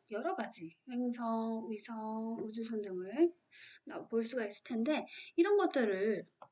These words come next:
이런 도형을 이용해서 그려볼 수 있을까? 그러려면 우리는 원뿔, 원기둥, 구에 대해서 알아야 되겠죠. 우리 일상생활에서도 이런 입체 도형, 특히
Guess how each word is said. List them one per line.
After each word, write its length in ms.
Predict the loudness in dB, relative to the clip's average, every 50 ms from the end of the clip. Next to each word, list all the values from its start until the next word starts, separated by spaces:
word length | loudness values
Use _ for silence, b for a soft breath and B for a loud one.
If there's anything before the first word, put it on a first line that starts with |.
| _ -12
이런 440 | -8 -6 -4 0 2 4 6 6 6
도형을 680 | 6 6 4 4 4 4 4 4 4 6 6 6 4 4
이용해서 420 | 2 2 2 2 0 0 -2 -4 -6
그려볼 420 | -6 -4 -4 -4 -4 -4 -6 -8
수 180 | -6 -4 -2 -2
있을까? 920 | -2 -4 -6 -8 -10 -12 _ -4 -2 0 2 4 4 4 2 2 -2 0
그러려면 580 | 4 6 8 10 10 10 8 6 4 4 2 2
우리는 480 | 4 4 4 6 12 12 12 12 12 10 B B B B B B B B
원뿔, 680 | -6 -4 -4 -4 -4 -4 -4 0 2 2 2 2 0 -2 _ -10
원기둥, 680 | -8 -8 -6 -6 -8 -8 -6 -2 4 4 4 4 4 -2 -4
구에 320 | 0 4 6 6 6 6
대해서 500 | 4 0 -2 -2 -2 -4 -6 -8 -10 -10 -12
알아야 280 | -12 -10 -6 -6 -6 -6
되겠죠. 380 | -6 -8 -8 -10 -10 -14 -16 _ _ _ _ _ _ B B B B B B
우리 200 | 0 4 4 4
일상생활에서도 1120 | 4 4 4 4 6 8 6 6 6 6 2 2 0 0 -2 0 4 4 6 6 4 4
이런 300 | 0 0 0 0 0 2
입체 420 | 2 0 0 0 -2 4 4 4 6
도형, 340 | 6 4 2 2 0 -2 -8 -10 -16 _ -18
특히 560 | -18 -16 -12 -4 0 0 0 0 0 -4